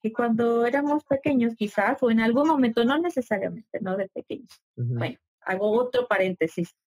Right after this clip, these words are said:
Speaker 1: De pequeños se marcan las heridas de la infancia, y en la adolescencia, pues, empiezan a crecer los rencores, los miedos y bla, bla, bla. Dice, entonces,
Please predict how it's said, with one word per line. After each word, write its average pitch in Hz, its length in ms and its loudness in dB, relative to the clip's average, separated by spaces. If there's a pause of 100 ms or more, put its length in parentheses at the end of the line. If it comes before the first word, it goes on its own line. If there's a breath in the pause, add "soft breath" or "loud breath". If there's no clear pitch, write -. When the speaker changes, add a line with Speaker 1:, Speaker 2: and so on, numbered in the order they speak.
(140)
Speaker 1:
De 220 140 -2
pequeños 285 540 2
se 277 80 4
marcan 240 380 2
las 226 180 2
heridas 214 320 2
de 220 100 0
la 214 80 2
infancia, 285 520 0 (480)
y 214 80 -2
en 220 100 2
la 240 80 0
adolescencia, 277 840 2 (160)
pues, 214 160 0
empiezan 214 480 0
a 196 80 -2
crecer 196 340 -2
los 190 160 0
rencores, 190 460 -2
los 180 140 0
miedos 180 340 -2
y 208 100 -12
bla, - 180 -10
bla, - 100 -12
bla. - 180 -20 (480)
Dice, 208 300 -2
entonces, 233 580 0